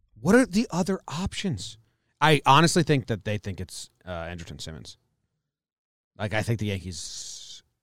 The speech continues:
don't understand why people are like, "No." They think they're smarter than everyone else, um, on that, I, for some reason. And then,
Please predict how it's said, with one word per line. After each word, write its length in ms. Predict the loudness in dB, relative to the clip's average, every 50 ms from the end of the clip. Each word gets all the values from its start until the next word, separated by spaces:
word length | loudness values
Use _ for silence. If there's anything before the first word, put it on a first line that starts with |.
| _ _ _ _ _ _ _ _ _ -8
don't 180 | -6 -6 -6 -6
understand 440 | -6 -8 -8 -8 -6 -6 -8 -8 -8
why 440 | -10 -10 -10 -10 -10 -10 -12 -14 -16 -18 _ _ _ _ _ _ _ _ _
people 200 | -20 -16 -14 -14
are 80 | -14
like, 140 | -14 -16 -16
"No." 260 | -18 -18 -18 -18 -20 _ _ _ _ _ _ _ _ _ _ _
They 100 | -20 -20
think 140 | -18 -18 -16
they're 100 | -12 -10
smarter 300 | -10 -10 -10 -10 -12 -12
than 120 | -14 -16 -16
everyone 220 | -18 -18 -18 -18
else, 240 | -18 -16 -16 -18 -18 _ -20 _ _ -20 -20 -12 -6
um, 600 | -2 0 0 0 0 0 -2 -2 -4 -6 -8 -12 _ _ _ _ _ -12 -8
on 100 | -8 -6
that, 200 | -6 -6 -8 -10 _ _
I, 100 | -14 -12 -12 -12 -12
for 140 | -10 -6 -4
some 200 | -2 -2 -2 -2
reason. 320 | -4 -4 -6 -8 -10 -12 _ _ _ _ _ _ _ -12
And 140 | -8 -4 -2
then, 460 | -2 0 0 -2 -2 -4 -6 -8 -10